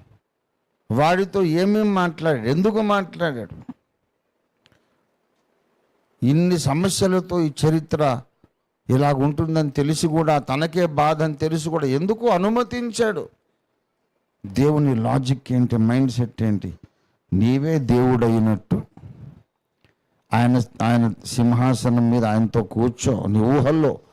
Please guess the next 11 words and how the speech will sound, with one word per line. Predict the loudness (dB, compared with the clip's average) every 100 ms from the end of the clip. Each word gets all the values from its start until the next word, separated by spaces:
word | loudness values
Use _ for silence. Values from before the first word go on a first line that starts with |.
| _ _ 0
నీ | 2
ఊహల్లోనే. | 4 2 2 0 0 0 -4 -10 _ _ _ _ _ _ _ _ _ _ _ _ _ _ _ _ _ _ _ _ 0
ప్రాక్టికల్గా | 0 0 -4 -2 0 0
కూర్చోవడం | 0 -2 0 -2 -2
తర్వాత, | -2 0 2 0 -4 -18 -20 -20 _ _ _ _ _ _ _ _
నీ | -2 0
ఇమాజినేషన్స్‌లో | 2 2 0 0 0 2 0 0 -2 -2 -2 0 0 0 -6 _ _ _
దేవుని | -2 2 4 2 0
ప్లేస్లోకి | 0 0 0 0 0
నువ్వు | 0 0
వచ్చేయి. | 0 0 -2